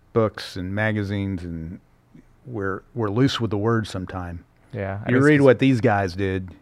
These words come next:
Speaker 1: you, you'll understand what true her-, heroism is. And, you know, going back to the Air Force Medal, we have, of the seventy-two living recipients today, we only have two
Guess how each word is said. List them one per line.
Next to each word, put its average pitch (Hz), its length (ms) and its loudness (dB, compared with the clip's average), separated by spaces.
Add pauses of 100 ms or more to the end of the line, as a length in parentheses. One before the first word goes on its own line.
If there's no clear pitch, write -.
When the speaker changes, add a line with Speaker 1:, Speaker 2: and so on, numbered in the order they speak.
(180)
Speaker 1:
you, 120 220 -2
you'll 113 360 -2
understand 104 480 -2
what 95 140 -6
true 90 260 -10
her-, 90 300 -10
heroism 87 580 -2
is. 87 340 -12 (680)
And, 139 100 2
you 139 80 8
know, 127 220 6 (240)
going 170 240 4
back 127 200 4
to - 80 -6
the 92 140 -4
Air 127 120 2
Force 98 320 -8
Medal, 80 260 -14
we 107 180 -2
have, 104 440 0 (680)
of 139 140 0
the 120 80 2
seventy-two 127 800 2
living 110 300 2
recipients 95 580 -6
today, 90 400 -6 (680)
we 139 140 6
only 170 160 6
have 123 400 2
two 113 520 -2